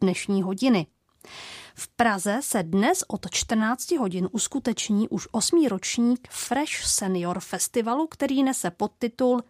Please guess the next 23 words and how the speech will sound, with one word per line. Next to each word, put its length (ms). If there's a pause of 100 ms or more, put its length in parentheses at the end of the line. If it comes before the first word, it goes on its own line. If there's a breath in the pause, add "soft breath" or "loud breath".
Všichni 520
jsme 200
vítězi. 500 (320)
I 100
o 100
tom 300 (120)
řekneme 460
víc. 380 (720 loud breath)
Právě 400
dnes 420
startují 640
Srdíčkové 840
dny. 220 (360)
Jde 160
o 100
sbírku 460
na 120
pomoc 360
rodinám 560
s 120
vážně 460
nemocnými 560
dětmi. 420